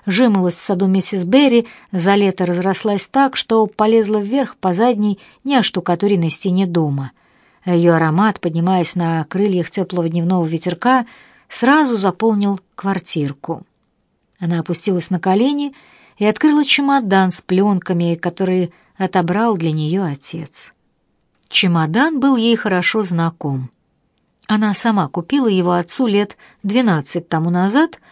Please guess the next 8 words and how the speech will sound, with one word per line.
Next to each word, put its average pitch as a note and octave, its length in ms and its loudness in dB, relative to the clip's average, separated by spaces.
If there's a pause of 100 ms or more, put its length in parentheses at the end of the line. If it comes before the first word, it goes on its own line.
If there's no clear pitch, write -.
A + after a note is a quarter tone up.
(280)
убедив A3+ 440 2
того A3 280 0
поехать A3 580 -2
в A3+ 40 -4
Вену. E3+ 500 -2 (580)
Классическое F#3+ 760 -2
музыкальное E3+ 600 -2
турне. C#3 520 -6